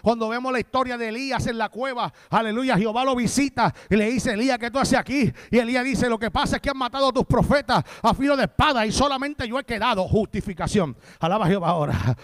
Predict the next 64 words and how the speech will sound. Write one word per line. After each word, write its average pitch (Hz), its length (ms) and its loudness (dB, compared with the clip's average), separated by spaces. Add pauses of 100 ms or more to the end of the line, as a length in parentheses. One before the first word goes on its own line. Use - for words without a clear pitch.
(160)
Elías 233 440 0
sabía 277 320 0
que 262 120 -4
él 262 80 -2
no 269 100 -2
era 269 80 0
el 240 80 0
único, 165 480 0 (180)
pero 220 220 2
trató 240 300 0
de 311 100 2
poner 277 220 0
una 294 160 2
excusa 254 440 0
delante 233 380 -2
de 214 80 0
Dios. 208 320 2 (260)
Jeremías 269 540 2
le 262 100 -2
dijo 233 400 2 (140)
a 233 100 4
Jehová, 220 480 4 (200)
Jehová 233 260 4
le 262 80 0
dijo 262 160 2
a 226 60 4
Jeremías, 240 400 2
"Jeremías, 240 440 0
te 240 120 -2
he - 20 0
llamado 247 300 2
por 254 140 0
profeta 247 280 2
a 254 40 4
las 240 100 2
naciones." 226 500 0 (180)
Y 190 120 2
Jeremías 208 500 -4
dijo, 208 220 -2
"No, 240 160 -6
no, 240 120 -10
no, 214 140 -8
no, 180 140 -12
lo 175 100 -10
que 175 140 -10
pasa - 220 -10
es - 40 -20
que 233 80 -18
yo 233 100 -10
soy 247 140 -10
un 208 160 -8
niño 180 480 -2 (260)
y - 220 2
yo 202 80 0
no 220 120 -2
sé - 140 0
hablar." 151 600 -2 (240)
Y 190 80 0
le 180 100 0
puso 233 300 -2
una 233 120 -2
excusa 220 540 0
a 165 60 0
Dios. 185 360 0